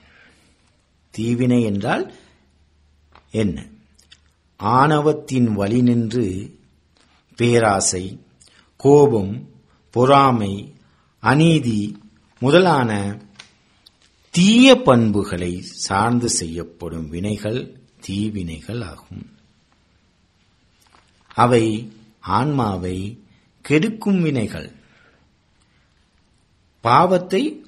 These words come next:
கொடுக்கும் வினைகள். இந்த தீவினைகள் எமக்கு என்னத்தை தருகின்றது மாணவர்களே? ஆம், பாவத்தை கொடுக்கின்றது. ஆகவே, ஆகவே அவ்வாறான வினைக-, வினைகளை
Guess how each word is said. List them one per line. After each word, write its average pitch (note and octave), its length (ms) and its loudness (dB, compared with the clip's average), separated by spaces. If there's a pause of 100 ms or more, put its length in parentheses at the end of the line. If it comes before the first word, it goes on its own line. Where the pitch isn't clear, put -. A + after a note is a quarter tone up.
கொடுக்கும் G3+ 540 2
வினைகள். G2+ 520 -4 (2250)
இந்த A2 240 0
தீவினைகள் F#2+ 1000 -6 (340)
எமக்கு G#2+ 480 -4
என்னத்தை B2 380 -2
தருகின்றது A2 540 -4
மாணவர்களே? B2 840 -4 (840)
ஆம், F#2+ 800 -8 (220)
பாவத்தை C#3 580 -4
கொடுக்கின்றது. F#2 760 -10 (520)
ஆகவே, G2+ 560 -6
ஆகவே G#2 440 -4
அவ்வாறான C3 680 -4
வினைக-, A2+ 520 -6 (320)
வினைகளை G2+ 640 -2